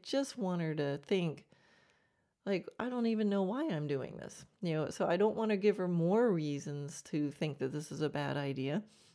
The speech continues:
I just want her to feel the love and that I can see her disagreement.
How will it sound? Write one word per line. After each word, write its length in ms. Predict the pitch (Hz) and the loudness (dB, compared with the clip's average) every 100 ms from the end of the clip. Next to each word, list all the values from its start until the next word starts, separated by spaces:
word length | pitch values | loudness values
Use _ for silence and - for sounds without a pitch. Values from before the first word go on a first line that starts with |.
| - | -4
I 100 | 190 | 0
just 280 | 185 208 - | 2 2 2
want 260 | 190 190 202 | -2 0 0
her 160 | 196 | 0
to 120 | 185 | 0
feel 340 | 160 - 233 233 | -2 0 0 2
the 140 | 214 | 2
love 600 | 180 156 151 147 147 156 - - - - - _ _ - | 2 2 4 4 2 -2 -12 -20 -20 -20 -20 _ _ -4
and 500 | 160 143 139 147 - - _ - | -2 -2 -2 -4 -8 -12 _ -8
that 300 | 165 147 - - - | 0 0 0 -10 -2
I 200 | 165 175 | 2 2
can 320 | - 196 165 | 2 0 0
see 300 | - 220 214 | 0 2 2
her 160 | 208 190 | 4 4
disagreement. 840 | 175 175 170 135 165 165 147 | 2 2 0 2 2 2 -2